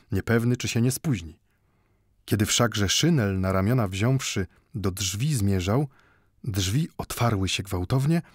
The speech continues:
a chudy student z facjatki pchnął go na powrót do izby. „Uciekaj, bo Żydów biją!” Rozdrażniony był widocznie bardzo. Jego ospowata, długa twarz zdawała się jeszcze dłuższa i jeszcze bardziej spustoszona.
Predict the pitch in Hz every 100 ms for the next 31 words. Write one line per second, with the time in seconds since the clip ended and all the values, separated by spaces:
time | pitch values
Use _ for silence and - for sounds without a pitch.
0 | _ _ _ - 104 202 131 - - 151
1 | 113 - - 98 - 135 135 - 139 -
2 | _ - - 135 147 117 110 117 113 110
3 | 101 113 - 95 95 90 _ _ _ _
4 | _ _ _ _ _ _ - - 302 226
5 | 175 - _ - 208 320 254 175 196 170
6 | 117 98 _ _ _ _ _ _ _ _
7 | _ - 110 120 98 113 98 113 131 113
8 | 113 107 110 117 - 101 101 85 85 85
9 | _ _ - 104 95 - 95 107 113 98
10 | 98 120 107 87 - 110 135 - - -
11 | - _ 98 95 95 104 - 104 120 -
12 | 90 92 117 - - 131 135 _ _ _
13 | 110 98 - 90 101 104 98 98 - 123
14 | - - - 90 -